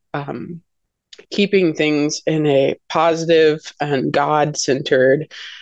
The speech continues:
um, manner when we approach hard things.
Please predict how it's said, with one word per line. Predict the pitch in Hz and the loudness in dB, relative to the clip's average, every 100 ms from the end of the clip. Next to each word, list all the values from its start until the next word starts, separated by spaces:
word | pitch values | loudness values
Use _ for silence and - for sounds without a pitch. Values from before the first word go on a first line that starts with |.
| - - | -20 -4
um, | 135 - - 65 53 - - | -2 -2 -2 -4 -6 -8 0
manner | 160 143 139 131 - 151 156 _ - | 2 4 2 0 0 -2 -4 _ -4
when | 160 147 147 | 0 2 2
we | 143 135 | 2 2
approach | - - 151 139 - - _ _ _ _ | -2 0 0 0 -2 -10 _ _ _ _
hard | - 135 135 | -2 -2 0
things. | 143 135 139 170 | -2 -2 -6 -14